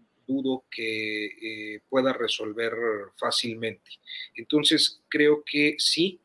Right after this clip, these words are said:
es la primera gran crisis que enfrenta y que... Eh, esta idea que tienen ya los panistas de aprobar la revocación de mandato para que se le aplique en su oportunidad,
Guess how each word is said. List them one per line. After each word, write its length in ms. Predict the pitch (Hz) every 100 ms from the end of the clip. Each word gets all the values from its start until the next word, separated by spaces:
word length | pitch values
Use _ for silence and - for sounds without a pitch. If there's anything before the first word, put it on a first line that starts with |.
| -
es 220 | 143 143
la 180 | 147 143
primera 420 | 131 120 131 143
gran 240 | 139 147 151
crisis 580 | 185 185 - - - - - _ -
que 460 | - 120 117 113 -
enfrenta 720 | 123 117 156 160 160 160 160 - _
y 200 | 131 117 -
que... 760 | 113 117 113 113 113 110 107 -
Eh, 440 | 117 113 113 110 104 _ -
esta 320 | 131 - 143
idea 520 | 143 143 156 123 107
que 140 | - 107
tienen 800 | - 131 135 131 123 110 98 -
ya 160 | 123
los 220 | 131 123 -
panistas 800 | 120 123 131 120 - 113 98 -
de 220 | 101 101
aprobar 600 | 101 - 107 117 120 - _ - - 104
la 180 | 101
revocación 640 | 95 107 104 - 107 - 123
de 100 | 123
mandato 520 | 117 113 123 120 110
para 280 | - 104 104
que 100 | -
se 160 | - 107
le 120 | 107
aplique 400 | - 123 123 127
en 120 | 120
su 120 | -
oportunidad, 840 | 123 - 127 - 131 135 127 123